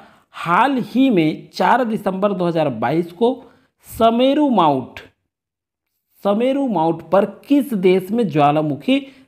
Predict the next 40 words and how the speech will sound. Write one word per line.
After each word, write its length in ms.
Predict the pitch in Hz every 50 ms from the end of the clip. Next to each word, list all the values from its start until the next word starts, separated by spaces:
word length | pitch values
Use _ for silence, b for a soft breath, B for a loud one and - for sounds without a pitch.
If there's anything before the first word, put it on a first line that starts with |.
| B -
विस्फोट 640 | 143 160 160 - - - - - 190 240 269 - - - -
हुआ 160 | 175 165 147 123
है? 240 | 110 98 - - b b b b b _
तो 60 | - 175
देखिए, 300 | 190 196 202 262 262 240
बहुत 340 | 170 156 170 180 233 220
इंपॉर्टेंट 540 | 240 220 202 - 196 185 180 - 240 220 190
है 60 | 185
ये, 280 | 185 202 214 240 233 B B B B B -
ये 140 | 175 254 262
इंडोनेशिया 920 | 269 - 226 214 214 214 254 254 208 180 160 156 147 143 - - 170 143
में 140 | 127 120 110
हुआ 180 | 104 82 82
है। 180 | 87 - - - _
कहाँ 180 | 147 156 202 214 208
हुआ 120 | 214 226
है? 180 | 220 240 262 269 B B B B B _ -
इंडोनेशिया 760 | 185 190 196 202 196 269 254 175 156 147 143 143 - 185 175
में 120 | 170 170
हुआ 240 | 165 156 170 170 165
है। 180 | 175 208 220 B B B B B B B B
तो 60 | - 170
दोस्तों, 360 | 180 226 233 226 226 277 269
ये 240 | 202 160 208 262 269
था 580 | - - 214 226 240 254 269 - - - _ -
आज 220 | - 160 190 185 -
का 400 | - - 208 208 214 214 - - 175
इंपॉर्टेंट 580 | 165 165 165 - 151 165 - - 214 208 208
क्वेश्चन। 440 | - 202 196 202 - - 220 226 226 220 B B B B B B B B
और 360 | - 170 185 196 - - - -
आपको 360 | 156 170 170 - - - 254
हमारी 320 | 202 185 190 190 185 185
मेहनत 540 | 190 202 208 214 214 220 226 220 - - - -
अच्छा 260 | - - - - 196
लगता 340 | 190 185 180 180 - - 175
है, 120 | 175 185
पसंद 360 | 180 - 139 - 147 156 151 156
आता 220 | 151 165 - 226
है 80 | 214 202
क्वेश्चन, 480 | 208 185 160 - - - 190 180 180